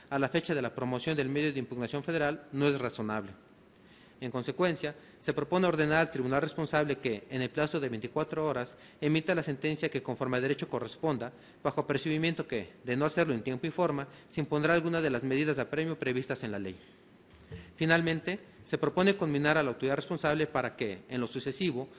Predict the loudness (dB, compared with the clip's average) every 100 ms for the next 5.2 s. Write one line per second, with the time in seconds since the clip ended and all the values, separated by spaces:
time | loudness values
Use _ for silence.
0 | -18 -2 2 4 4 2 0 -2 -2 -2
1 | -2 -2 -4 -4 -4 0 0 2 0 0
2 | -2 -6 -6 -6 -2 -2 -2 -2 -2 0
3 | -2 -2 -6 -6 -4 -6 -6 -4 -2 -2
4 | -2 -4 -4 -4 -4 -2 -6 -6 -8 -8
5 | -8 -10